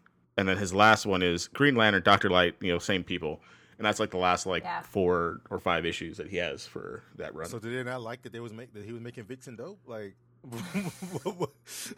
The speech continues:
Speaker 3: <laughs>
Speaker 2: Yeah. So I think that's where all that comes from. I don't know who that line in the gutters guy is, but,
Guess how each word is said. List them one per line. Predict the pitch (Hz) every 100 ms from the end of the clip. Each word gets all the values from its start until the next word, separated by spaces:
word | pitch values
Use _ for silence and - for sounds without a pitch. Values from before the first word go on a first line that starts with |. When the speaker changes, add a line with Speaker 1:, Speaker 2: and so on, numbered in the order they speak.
| 480
Speaker 3:
<laughs> | 480 202 143 -
Speaker 2:
Yeah. | 185 160 156 - _ _ - - -
So | 240 220 220
I | 226 226
think | 277 226
that's | 226 220 -
where | 220 202
all | - 175
that | 175 160 -
comes | 160 160
from. | - 165 170 - -
I | 240 330
don't | 403 269
know | 247 254
who | 285 277 269
that | 247 247 240
line | 233 240 247
in | 247
the | 240
gutters | 226 240 277 277
guy | 247 311 311 320
is, | 339 - - - _ _ 226 208
but, | 202 185 175